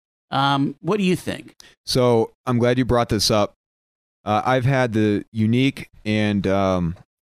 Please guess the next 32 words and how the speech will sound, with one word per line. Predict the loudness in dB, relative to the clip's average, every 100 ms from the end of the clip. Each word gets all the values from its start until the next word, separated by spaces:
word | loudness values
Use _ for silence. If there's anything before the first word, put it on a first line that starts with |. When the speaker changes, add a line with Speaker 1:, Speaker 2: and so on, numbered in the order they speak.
| -12
Speaker 2:
privileged, | -2 -2 0 0 0 -2 -6 -8 _ _
uh, | -2 0
relationship | 0 0 0 -2 -2 -4 -2
with | -4
the | 0 0
architect | 0 -4 -2 -2 -2 -2
of | -4 -2
the | -4
current | -2 -2 -2 -2
North | -4 -2
Carolina | -2 -2 -2 -4
Community | -2 -2 0 -2
College | -2 -2 -2
system, | -2 -4 -2 -4 -2
Mister | -2 -4
Gregory | -2 -2 0 -2
Poole, | -2 -2
who | -2
passed | -2 -4 -4 -2
away | 0 0
about | 0 -2
a | 0
month | -2 -2
ago. | -2 0 0 -4 _ -20 -20 _ -6
And | -2 0 -2 -2
I | -2
can | -2
tell | -2 0
you | 2 0 -2
for | -2 -2
a | -2
fact, | -2 -2 0 -2 _